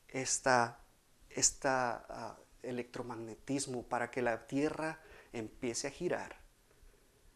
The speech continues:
Y el, y el, la cuenta de la, de, de la rotación de la Tierra por medio del electromagnetismo conforma el día y la noche. No tiene nada que ver con la luz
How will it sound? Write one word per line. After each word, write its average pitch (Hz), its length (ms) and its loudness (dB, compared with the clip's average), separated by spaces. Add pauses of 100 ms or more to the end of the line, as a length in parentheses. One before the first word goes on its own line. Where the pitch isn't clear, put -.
(1080)
Y 143 160 6
el, 135 220 6
y 139 120 4
el, 127 540 0
la 127 140 4
cuenta 147 420 6
de 135 120 4
la, 120 240 2
de, 117 420 -2
de 117 300 -8
la 110 160 -8
rotación 131 580 -4
de 143 60 -6
la 135 160 -6
Tierra 110 420 -6 (680)
por 117 180 2
medio 147 600 6
del 131 180 6
electromagnetismo 123 1160 -4 (540)
conforma 117 640 -4
el 104 160 -6
día 110 260 -6
y 107 60 -8
la 104 100 -12
noche. - 380 -16 (1300)
No 127 120 -2
tiene 135 280 2
nada 127 500 4
que 123 140 -4
ver 117 240 2
con 117 160 -2
la 107 100 -4
luz 147 640 0